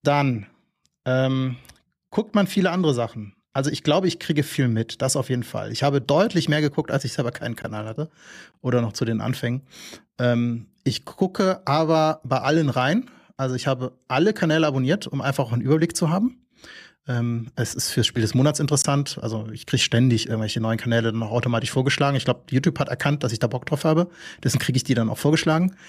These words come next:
Die abonniere ich dann auch. Und dann guckt man auch rein, was die so machen. Was haben die für Ansätze, für Ideen? Wie sind die so?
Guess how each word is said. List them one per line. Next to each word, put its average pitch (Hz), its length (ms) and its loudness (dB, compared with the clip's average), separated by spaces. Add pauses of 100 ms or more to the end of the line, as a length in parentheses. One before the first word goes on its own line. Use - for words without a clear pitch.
(420)
Die 135 60 -2
abonniere 113 240 2
ich 143 80 0
dann 135 160 0
auch. 143 240 0
Und 98 60 -4
dann - 60 -2
guckt - 160 -4
man 113 100 2
auch - 120 -4
rein, 214 160 4
was 147 100 2
die 120 100 -2
so 117 100 2
machen. 156 720 0
Was - 140 -12
haben 123 80 2
die 160 80 4
für - 180 0
Ansätze, 139 600 2
für - 120 -2
Ideen? 127 800 2
Wie 117 80 0
sind 160 200 2
die 156 80 2
so? 139 380 2